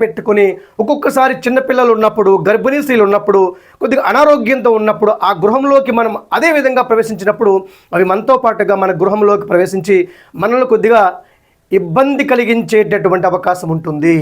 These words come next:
ఇటువంటి వాటి నుంచి మనల్ని మనం రక్షించుకోవడానికి ఈ యొక్క జ్యేష్ఠ అమావాస్య శుక్రవారం ఆరుద్ర నక్షత్రం రోజున ఈ పరిహారం చేయడం ద్వారా మన గృహములోకి దుష్ట శక్తులు ప్రవేశించకుండా,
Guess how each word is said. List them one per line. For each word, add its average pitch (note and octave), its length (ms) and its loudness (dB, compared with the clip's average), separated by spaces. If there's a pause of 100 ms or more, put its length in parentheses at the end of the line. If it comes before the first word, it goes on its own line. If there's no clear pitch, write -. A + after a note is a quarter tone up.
(560)
ఇటువంటి E4+ 380 0
వాటి C4+ 240 2
నుంచి B3 200 -2
మనల్ని G#3+ 220 2
మనం G3+ 160 0
రక్షించుకోవడానికి G#3 1000 0 (440)
ఈ F#3 60 0
యొక్క G#3 180 -2 (480)
జ్యేష్ఠ C4 400 0
అమావాస్య G3+ 720 2 (100)
శుక్రవారం A3 540 2 (440)
ఆరుద్ర C4+ 360 0 (180)
నక్షత్రం G#3+ 460 -2
రోజున G3 240 2 (460)
ఈ - 20 2 (120)
పరిహారం G#3+ 360 2 (120)
చేయడం F#3+ 260 0 (100)
ద్వారా F#3 260 4 (540)
మన G3+ 100 0 (160)
గృహములోకి A#3 720 4 (460)
దుష్ట B3+ 200 -2 (140)
శక్తులు A#3+ 360 0
ప్రవేశించకుండా, A3 920 2